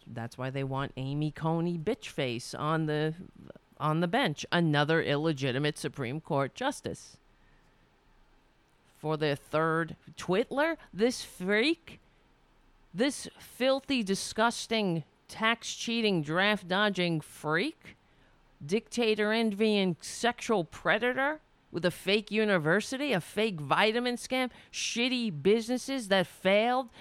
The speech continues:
fake invoices, the single biggest American taxpayer loser. Him, he's gonna pick three Supreme Court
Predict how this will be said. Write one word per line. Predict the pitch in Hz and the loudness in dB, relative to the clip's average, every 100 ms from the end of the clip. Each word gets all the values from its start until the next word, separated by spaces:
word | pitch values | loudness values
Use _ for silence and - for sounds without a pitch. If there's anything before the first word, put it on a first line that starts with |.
| - | -20
fake | - - 220 247 - - | -18 0 2 2 0 0
invoices, | 220 240 208 247 262 247 269 277 269 - - - | 2 4 4 6 4 2 -2 -2 -4 -10 -18 -10
the | 160 214 190 - | 4 4 4 -2
single | - 226 247 254 240 | -4 2 2 4 4
biggest | 196 139 196 214 240 233 - - - - | 4 2 2 2 2 0 -4 -14 -20 -6
American | - 196 196 220 214 214 196 160 156 - | 2 4 6 6 4 2 2 2 -2 -6
taxpayer | 202 202 - - 214 208 170 156 | 0 0 0 -4 0 4 4 2
loser. | 135 160 202 262 254 302 330 339 _ _ _ _ _ _ _ _ _ _ _ _ _ _ _ _ | 0 -2 -2 -2 -2 0 -2 -6 _ _ _ _ _ _ _ _ _ _ _ _ _ _ _ _
Him, | 160 269 392 466 - - | 2 4 4 -2 -10 -2
he's | 262 359 | 4 4
gonna | 262 330 285 | 6 6 6
pick | 285 285 - | 4 0 0
three | 240 302 294 285 220 | 0 2 4 2 -2
Supreme | - 226 254 247 196 | -2 0 2 0 2
Court | 208 190 | 2 2